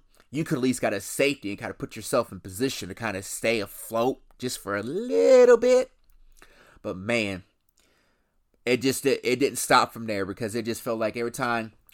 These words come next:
Josh Allen was throwing the football, it was going into the end zone. Despite the two interceptions, Josh Allen put together a full game in one half.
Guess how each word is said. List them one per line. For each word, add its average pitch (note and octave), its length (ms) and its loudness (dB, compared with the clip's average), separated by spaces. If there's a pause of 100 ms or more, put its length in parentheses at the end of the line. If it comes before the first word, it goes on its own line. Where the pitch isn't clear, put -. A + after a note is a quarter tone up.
Josh B2+ 320 4
Allen B2 240 2
was A2+ 120 -8
throwing B2 260 -2
the G#2+ 40 -10
football, G#2 460 -2
it G2+ 80 -4
was G2+ 140 -8
going A2+ 240 -6
into G#2+ 180 -10
the G#2+ 140 -4
end G2 140 -8
zone. F#2+ 320 -8 (760)
Despite C3 420 6
the A#2 80 -10
two C#3 200 0
interceptions, B2 880 0 (420)
Josh D3 400 4
Allen C3+ 240 2
put B2 160 -8
together A#2 380 0
a G2+ 80 -2
full C3 320 2
game G#2+ 440 0
in G#2 140 -6
one G2+ 220 -6
half. G#2 600 -4